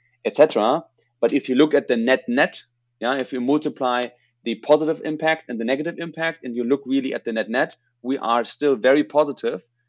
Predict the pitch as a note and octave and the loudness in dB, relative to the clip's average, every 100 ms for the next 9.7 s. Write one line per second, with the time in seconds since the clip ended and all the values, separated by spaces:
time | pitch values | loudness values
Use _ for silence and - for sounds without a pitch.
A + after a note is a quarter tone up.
0 | _ A#2 - B2+ A#2+ - - A2 - C#3 | _ -12 -6 -4 -4 -6 -6 -6 -2 2
1 | C#3 G#2 G#2+ - B2 A#2+ B2 - A#2+ B2+ | 4 4 0 -4 -6 -4 -6 -10 -10 -8
2 | B2+ - D3 - A2 A2 A2+ _ _ _ | -8 -4 -4 -4 -8 -8 -10 _ _ _
3 | - D3+ C3+ A#2+ A2 B2+ - A2+ A2 A#2+ | -10 -4 -2 -4 -4 -8 -8 -12 -6 -4
4 | A#2 G#2 A#2+ A2+ - A2+ A2+ G#2+ A#2 A2+ | -4 -6 -8 -8 -10 -10 -6 -2 -2 -4
5 | A#2 G#2+ G2+ G2+ C#3 A2 G#2 A#2 A#2+ A2+ | -8 -8 -6 0 2 2 -6 -4 -4 -4
6 | - - C#3+ B2+ - - _ _ _ _ | -6 -6 -4 -4 -12 -18 _ _ _ _
7 | _ _ - B2 - C3 B2 B2 A2+ A2 | _ _ -8 -6 0 0 0 -2 0 0
8 | G#2+ - - C#3 B2+ - A#2 A2+ - - | 0 -4 -4 0 0 0 -2 -2 -4 -6
9 | - - A2+ G#2+ A2+ - | -8 -6 -2 -2 -4 -10